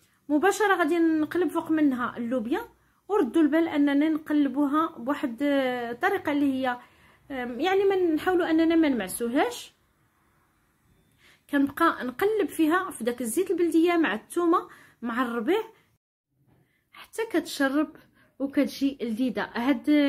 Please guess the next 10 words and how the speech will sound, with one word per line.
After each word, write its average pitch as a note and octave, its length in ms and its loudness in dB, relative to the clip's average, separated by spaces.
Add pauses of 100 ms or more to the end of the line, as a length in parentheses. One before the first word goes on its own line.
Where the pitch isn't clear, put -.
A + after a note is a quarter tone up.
(440)
الطريقه D#4 360 -4
ديال C#4 160 0
تحضير D4+ 500 -2
اللوبيا B3+ 400 0
كترافق C#4 520 -4
لينا B3+ 380 -2
الاطباق C#4+ 520 -4
ديال A#3 380 -2
سواء C4 300 -2
الدجاج A#3+ 400 -4